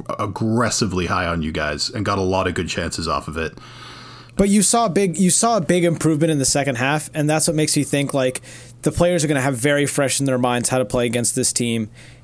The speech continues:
Speaker 2: and our system started working a lot better in the second half. So I think that this game will kind of be a continuation of that second half, especially because the players coming into the side that we're missing are gonna make a big, big difference in this game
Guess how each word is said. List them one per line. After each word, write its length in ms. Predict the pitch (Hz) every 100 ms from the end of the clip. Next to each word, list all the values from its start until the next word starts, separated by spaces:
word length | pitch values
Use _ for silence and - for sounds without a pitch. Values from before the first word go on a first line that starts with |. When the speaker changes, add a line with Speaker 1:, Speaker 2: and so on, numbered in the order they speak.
| -
Speaker 2:
and 220 | 147 143 147
our 160 | 151
system 420 | 139 156 147 147
started 300 | 135 139 131
working 340 | 120 123 120 117
a 60 |
lot 260 | 113 120 113
better 240 | 123 117
in 120 | 110 110
the 60 |
second 300 | - 110 120
half. 360 | 110 120 113 - - - -
So 180 | - 139
I 40 |
think 180 | 160 160
that 140 | 151
this 200 | 151 143
game 320 | - 147 139 135
will 500 | 131 127 123 117 - - -
kind 300 | - 139 156
of 80 |
be 120 | 170 190
a 80 |
continuation 680 | 185 175 190 185 190 180 190
of 40 | 190
that 120 | 180
second 260 | 180 170 160
half, 320 | 156 160 -
especially 420 | 151 160 147 156
because 540 | 139 - 135 131 123 - - - -
the 80 | 139
players 340 | - 160 151
coming 300 | - 165 147
into 120 | 143 135
the 100 | 127
side 280 | 143 131
that 80 | 131
we're 140 | 117 117
missing 520 | 131 - 143 143 147 - - - - - - - - - - -
are 160 | 147
gonna 160 | 151 143
make 160 | 131 123
a 60 |
big, 280 | 107 120 110
big 220 | 117 101
difference 600 | 120 - 104 101 - - -
in 380 | 127 110 101
this 260 | 110 110 -
game 340 | 117 98 95